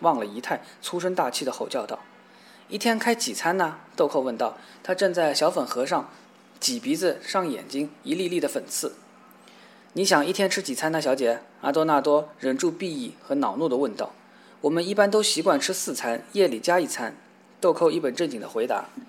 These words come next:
“你来这里是走亲戚呢，豆蔻。”玉生说，飞眼给阿多纳多。红灵说，“夜餐简单一点，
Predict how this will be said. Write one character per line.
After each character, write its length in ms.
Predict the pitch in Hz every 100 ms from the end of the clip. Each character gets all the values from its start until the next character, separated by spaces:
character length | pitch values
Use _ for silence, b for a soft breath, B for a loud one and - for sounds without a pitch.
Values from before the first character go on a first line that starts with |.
| B B B B -
“你 100 | 151
来 120 | 190
这 100 | 220
里 80 | 170
是 140 | 196
走 180 | 143 101
亲 180 | 180 202
戚 120 | 151
呢， 120 | 107 - -
豆 100 | -
蔻。” 320 | 120 107 - - - - -
玉 120 | 151 143
生 160 | 147
说， 320 | 147 147 147 - -
飞 280 | - 190 190
眼 280 | 165 113 123
给 120 | 120
阿 160 | 123 123
多 120 | 135
纳 160 | 123
多。 240 | 110 120 - - - - - - -
红 140 | 139
灵 100 | 147
说 260 | 156 156 156 B B
，“夜 100 | 196
餐 180 | 185 208
简 180 | 143 113
单 140 | 160
一 80 | 170
点， 200 | 117